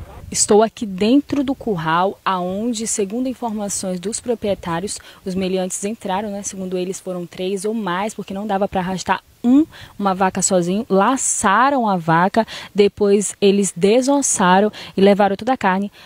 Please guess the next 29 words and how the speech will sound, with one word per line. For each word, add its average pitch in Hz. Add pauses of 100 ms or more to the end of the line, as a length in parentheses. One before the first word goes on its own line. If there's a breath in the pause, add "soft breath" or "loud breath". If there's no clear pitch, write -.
(200 loud breath)
Vamos 208
aqui 254
comigo. 185 (140)
É, 185 (840 loud breath)
ali, 226
ó, 185 (640 loud breath)
deixaram 214
só 226
o 254
pescoço, 233 (560 loud breath)
né? 196
A 262
cabeça 208
da 196
vaca 180 (920 loud breath)
e 247 (120)
os 277
ossos, 226
assim, 226
a 233
pele. 226 (320 loud breath)
Segundo 247
a 285
informação, 269
esse 262
animal, 233
ele 233
ter-, 220
ele 202